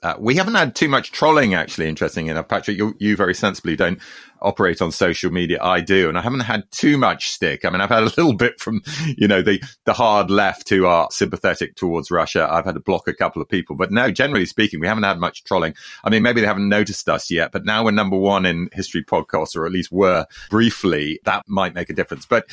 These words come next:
you know, no, a broader point to make to everyone listening is thank you so much. Keep spreading the word. Um, it's tremendously important, Patrick and I feel, that we don't lose sight of what's going on in Ukraine for all the reasons we've given.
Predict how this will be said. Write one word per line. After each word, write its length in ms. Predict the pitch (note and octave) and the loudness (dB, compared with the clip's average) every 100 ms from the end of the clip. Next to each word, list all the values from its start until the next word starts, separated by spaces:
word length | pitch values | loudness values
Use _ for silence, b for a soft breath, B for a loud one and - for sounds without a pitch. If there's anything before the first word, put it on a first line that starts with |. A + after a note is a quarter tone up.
| B - | B 0
you 80 | |
know, 140 | C3+ A2+ | 2 4
no, 260 | C3+ A2 G2+ | 2 2 2
a 40 | |
broader 280 | B2 D#3+ C3+ | 2 4 4
point 260 | - A2+ F#2 | 2 -2 0
to 80 | F#2+ | 0
make 320 | F2+ D#2+ _ | 0 -2 _
to 220 | - F#2+ | -2 0
everyone 460 | F2 F#2+ F2 F2 E2+ | 0 0 0 0 -2
listening 360 | E2 - E2+ | -6 -6 -6
is 140 | E2 D#2 | -6 -4
thank 280 | A2+ G2+ - | -4 -4 -4
you 80 | |
so 260 | F2+ A#2+ A2+ | -2 0 2
much. 320 | F2+ E2 - | 2 -2 -4
Keep 200 | - - | -4 -4
spreading 380 | - G#2 F2+ E2+ | 0 -2 0 -4
the 80 | E2 | -4
word. 420 | D#2+ D2+ D2 D2 - | -2 -2 -4 -8 -10
Um, 340 | E2+ E2+ D#2+ D#2+ B B B | -6 -6 -6 -12 B B B
it's 140 | G#2 | -10
tremendously 640 | - A2+ A2 A#2 G#2+ - | -6 -2 0 0 0 0
important, 580 | F#2+ F2 G#2+ F#2 E2+ E2 | -2 0 0 0 -4 -10
Patrick 320 | - G2+ - F#2 | -6 -6 -4 -4
and 100 | F2+ | -2
I 120 | E2+ | -4
feel, 460 | - - F#2+ D#2+ | -2 0 0 0
that 220 | C#2 F2+ - _ | -2 -4 -4 _
we 160 | G2+ | -2
don't 300 | F2+ A2 G#2 | 2 2 2
lose 180 | F2+ F2 | -2 -4
sight 240 | - E2 D#2+ | 0 -2 -2
of 80 | |
what's 200 | D2 D#2+ | -6 -6
going 240 | - E2 D#2+ | -2 -2 -2
on 140 | E2 | -6
in 60 | D2+ | -6
Ukraine 500 | D2+ - E2+ D#2 D#2+ | -10 -4 -4 -4 -6
for 180 | - D#2+ | -8 -2
all 240 | A2 G2+ | 0 0
the 80 | F#2 | 0
reasons 460 | E2+ D2+ - C#2+ | -2 -4 -8 -10
we've 160 | - D#2 | -8 -4
given. 380 | F2+ D#2+ D#2 | -4 -4 -8